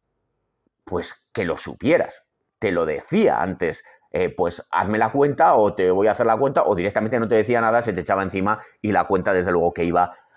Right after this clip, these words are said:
a prosperar a su favor porque a ver cómo te quitabas a ese animal de encima. Maeda sabía eso y Maeda estaba en guardia. El combate es precisamente lo que no se le debe de ofrecer a los fans.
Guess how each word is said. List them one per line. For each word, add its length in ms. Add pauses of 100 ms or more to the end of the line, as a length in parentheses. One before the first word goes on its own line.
(600)
a 160
prosperar 760
a 120
su 160
favor 360
porque 460
a 80
ver 160
cómo 160
te 100
quitabas 440 (280)
a 140
ese 200
animal 320
de 80
encima. 380 (920)
Maeda 520 (680)
sabía 520
eso 280 (300)
y 180
Maeda 640 (160)
estaba 400
en 100
guardia. 460 (220)
El 160
combate 560
es 100
precisamente 680
lo 300
que 220
no 320
se 160
le 180
debe 260
de 100
ofrecer 400
a 60
los 180
fans. 320